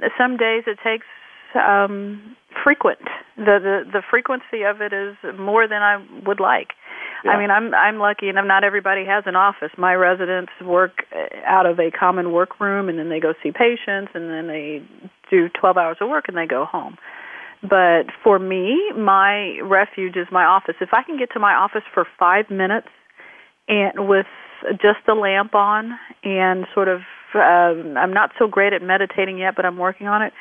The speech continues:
Speaker 1: but just at least control the noise, I can come out refreshed as if I took a nap.
Speaker 2: Wow! And, and
Speaker 1: And
Speaker 2: so what,
Speaker 1: so
Speaker 2: and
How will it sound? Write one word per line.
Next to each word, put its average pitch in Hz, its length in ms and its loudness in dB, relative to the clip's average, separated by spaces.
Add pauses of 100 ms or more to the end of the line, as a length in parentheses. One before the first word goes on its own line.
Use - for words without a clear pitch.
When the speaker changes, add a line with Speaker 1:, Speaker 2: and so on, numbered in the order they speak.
(220)
Speaker 1:
but 220 100 -2
just 277 180 -2
at 240 100 -2
least 220 240 -8
control 202 440 -2
the 190 120 -4
noise, 190 400 -6 (580)
I 277 120 2
can 339 220 2
come 196 180 0
out 196 280 4
refreshed 214 540 -2
as 190 100 -6
if 190 180 -6
I 180 120 2
took - 200 -8
a 165 60 0
nap. 170 400 -6 (340)
Speaker 2:
Wow! 208 380 0 (120)
And, 135 160 -10
and 147 120 4
Speaker 1:
And 202 120 2
Speaker 2:
so 165 40 6
what, 180 200 6
Speaker 1:
so 202 60 0
Speaker 2:
and 147 100 4